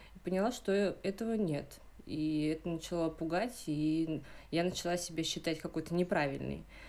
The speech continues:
Как раз вот, э, да, м, о чем я сказала чуть ранее, внутренняя гомофобия — это такое осуждение того, что могут привлекать и мужчины, и женщины.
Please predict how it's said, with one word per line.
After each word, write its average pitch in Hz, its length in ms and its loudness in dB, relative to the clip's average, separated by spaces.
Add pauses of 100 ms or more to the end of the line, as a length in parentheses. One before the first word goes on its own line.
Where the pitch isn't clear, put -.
(220)
Как - 120 -4
раз 151 220 0
вот, 156 240 -6
э, 156 120 2
да, 160 240 2
м, - 760 -8
о - 140 -6
чем 165 160 -2
я 160 80 0
сказала 160 320 0
чуть - 240 -6
ранее, 226 320 6
внутренняя 175 400 2
гомофобия — 180 640 4
это 160 120 -2
такое 170 280 2
осуждение 180 640 4
того, 156 360 0
что 151 260 -4
могут 165 320 0
привлекать 170 640 4
и 151 420 4
мужчины, 208 640 4
и 160 40 6
женщины. 185 640 2